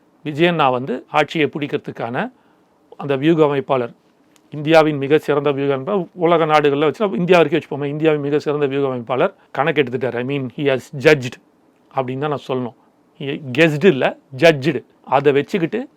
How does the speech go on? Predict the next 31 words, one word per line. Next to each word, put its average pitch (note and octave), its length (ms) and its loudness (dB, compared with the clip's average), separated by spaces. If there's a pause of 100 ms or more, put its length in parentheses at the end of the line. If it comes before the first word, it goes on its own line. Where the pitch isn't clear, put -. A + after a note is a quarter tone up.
அவர் C3 220 -2
வந்து, C#3 360 -4 (220)
ஆ, D3+ 240 0
விஜயண்ணா C#3 440 -2
மீட் C#3 220 -10
பண்றாரு. A#2+ 440 -6 (360)
So, E3+ 160 -4
கண்டிப்பாக D#3+ 880 4 (120)
அவரோட D3+ 720 2 (100)
அந்த D3 320 -2 (300)
pre A3 160 6 (120)
sourcing F#3+ 360 4
of E3 100 4 (180)
இது E3 240 -4
இருக்கு D3 200 -4
இல்லையா, A#2 320 -2
ஜட்ஜிங் D3+ 240 -2
இருக்குல்ல, A#2 400 -6 (200)
கரெக்டா D#3+ 160 4
போகுது. D3 340 4
ஏன்னா F#3+ 40 2
அவர் F#3+ 240 8
இதுக்கு F#3+ 260 4
வெறும், G#3 200 8
வெறும் F3+ 240 4
மோடி A3 200 8
மட்டும் A3 240 6
நான் F3 220 2
சொல்லல, G#2 220 -8 (360)
அது A#2+ 140 -10
ஒரு A#2+ 100 -6